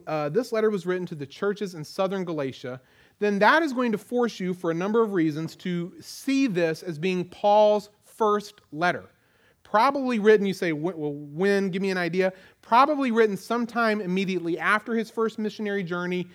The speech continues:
and maybe even before, but more likely right after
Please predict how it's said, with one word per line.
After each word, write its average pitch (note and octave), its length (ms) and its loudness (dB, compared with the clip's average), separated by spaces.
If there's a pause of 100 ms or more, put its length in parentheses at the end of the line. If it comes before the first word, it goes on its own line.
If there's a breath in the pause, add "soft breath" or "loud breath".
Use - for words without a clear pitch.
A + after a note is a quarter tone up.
(240 loud breath)
and D#3 100 -4
maybe G#3 300 0
even G#3 360 -2
before, A3 520 0
but F#3+ 100 -4
more G3+ 240 0
likely G3+ 400 2
right F3+ 320 2
after F3+ 560 -2